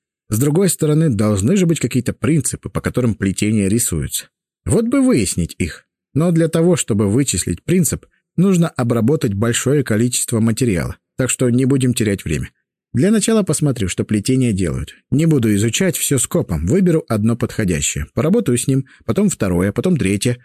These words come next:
Глядишь, в ходе работы замечу какие-нибудь закономерности. Наметив себе план работы, я принялся изучать, что называется, каталог. И тут открылась входная дверь, и в аудиторию прошла княжна Тараканова.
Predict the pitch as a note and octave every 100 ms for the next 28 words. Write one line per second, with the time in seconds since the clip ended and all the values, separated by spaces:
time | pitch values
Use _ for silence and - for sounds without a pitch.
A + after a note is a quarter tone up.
0 | _ _ _ C3 F3+ B3+ - - D#3 C3
1 | A#2 D#3 F3+ A2+ A#2+ D#3 C#3 B2+ - C#3+
2 | C3 B2 B2+ C#3 D3+ C#3 E2 D2 - -
3 | - _ _ _ _ _ G2 A#2+ G2 B2+
4 | - A2+ - G#2 F#2+ F2 D#3 F3+ D#3+ -
5 | - - G3 G3 D3 A#2+ G#2 C3+ - A2+
6 | A#2 - E3+ - - E3 A2+ A2+ A#2 -
7 | - G#2+ G2 D2 - - _ _ _ _
8 | _ - F2 A#3+ - C3+ - C3 A#2+ G2
9 | - G#2+ G#2 F#2 F2 D3 E3 - _ _
10 | D#2 F2+ F#2+ A2 F#3 F3 C#3+ F#2+ F#2 B2
11 | C3 - A2 F#2+ A2+ G#2+ G2+ G2+ - B2
12 | D2+ C2